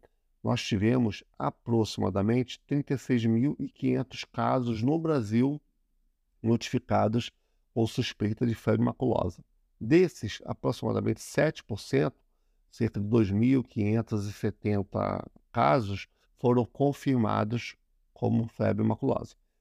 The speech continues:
Então, a gente tem um grande número, né, de, de notificações, mas um número de, de, de, de confirmação menor um pouquinho, tá?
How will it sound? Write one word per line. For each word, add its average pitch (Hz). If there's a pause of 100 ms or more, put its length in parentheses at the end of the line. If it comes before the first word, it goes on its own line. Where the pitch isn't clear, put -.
Então, 113
a -
gente -
tem 117
um 117
grande 156
número, 156 (240)
né, 107
de, 101
de 98
notificações, 107
mas 147 (380)
um 127
número 135
de, 131
de, 113
de, 113
de -
confirmação 123
menor 123
um 123
pouquinho, - (500)
tá? 110